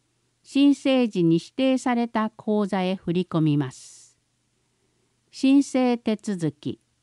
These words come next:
出産日によって異なります。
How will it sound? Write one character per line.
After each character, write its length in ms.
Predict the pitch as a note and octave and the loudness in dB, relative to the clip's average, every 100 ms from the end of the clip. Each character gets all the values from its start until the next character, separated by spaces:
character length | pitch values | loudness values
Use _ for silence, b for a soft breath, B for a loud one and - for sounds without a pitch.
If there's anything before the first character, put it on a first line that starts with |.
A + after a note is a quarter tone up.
| _ _ _ _ _ _ _ _ _ _ _ _ _ | _ _ _ _ _ _ _ _ _ _ _ _ _
出 200 | - A3 | -4 -2
産 360 | G#3 A#3 A3 G3 | -2 -2 0 2
日 140 | F3 | 2
に 140 | E3 D#3+ | 4 2
よ 100 | D#3+ | 0
っ 60 | |
て 260 | - - G#3 | -4 -6 -4
異 260 | F#3 F3+ E3 | -4 -2 0
な 120 | D#3 | 0
り 140 | D3 | -2
ま 140 | C#3 C3+ | -4 -8
す。 340 | - - - | -18 -20 -20